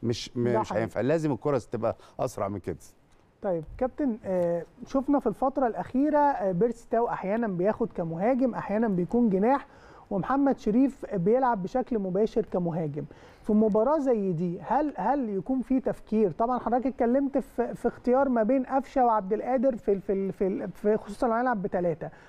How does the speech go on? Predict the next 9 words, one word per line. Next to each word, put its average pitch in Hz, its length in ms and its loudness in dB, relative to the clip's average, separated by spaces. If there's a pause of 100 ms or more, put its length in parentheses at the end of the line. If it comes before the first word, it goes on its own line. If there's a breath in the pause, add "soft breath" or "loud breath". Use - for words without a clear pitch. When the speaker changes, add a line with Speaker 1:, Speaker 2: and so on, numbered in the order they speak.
(220 loud breath)
Speaker 2:
طيب 190 260 4
على 202 200 4
الجانب 247 340 0
الآخر 196 560 -2
حسين 269 340 -2
الشحات 220 580 0 (260)
وبيرسي 185 440 -2
تاو 269 180 2
جناح، 247 360 0